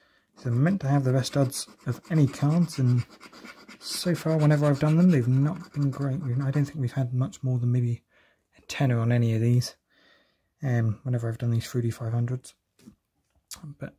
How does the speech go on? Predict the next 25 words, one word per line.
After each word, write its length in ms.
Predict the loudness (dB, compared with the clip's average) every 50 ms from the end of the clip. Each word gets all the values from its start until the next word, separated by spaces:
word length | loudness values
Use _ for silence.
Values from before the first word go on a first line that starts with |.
| _
some 240 | -14 -6 -2 2 2
of 100 | 4 6
you 80 | 6 4
have 120 | 4 2
told 180 | 2 2 4 4
me 80 | 4
you've 100 | 4 4
had 120 | 4 2 2
the 100 | 0 0
diamond, 440 | 0 2 2 2 2 0 0 -2
so 280 | -4 -6 -4 -2 0 2
I'm 160 | 4 2 2
still 220 | 2 2 2 2 2
believing. 500 | 4 2 2 2 2 2 2 0 0 -2 _ -20 -20 -20 -20 -20 -20 -20 -20 _ _ _ -20 -20 -20 _
Right, 240 | -12 -12 -12 -12 -14 -20 -20 _ _ _
looking 160 | _ -14 -10
for 120 | -8 -8 -6
thirty-three, 720 | 0 2 4 4 4 2 -2 -4 -2 0 0 0 0 -2 -2
nineteen, 600 | 0 2 2 2 2 0 -2 -4 -2 -2 -2 -4 -6
thirteen, 640 | -10 -10 -8 -6 -6 -8 -8 -4 -2 0 0 0 -2
twenty-nine, 480 | -4 -4 -2 0 2 2 2 2 2
and 140 | 0 -2 -4
thirty-six. 920 | -6 -6 -6 -6 -4 -4 -4 -4 -4 -4 -6 -6 -8 -8 -8 -6 -8 -8 -12 _ -20 -20 _ _ _ _ -20 _ _ _ -20 -20 _ _ _ _ -20 -20 -20 -20 -20 _ -20 -16 -8
Number 300 | -4 -2 0 0 0 -2 -6 -4
eight, 360 | -6 -6 -6 -8 -16 -16 -16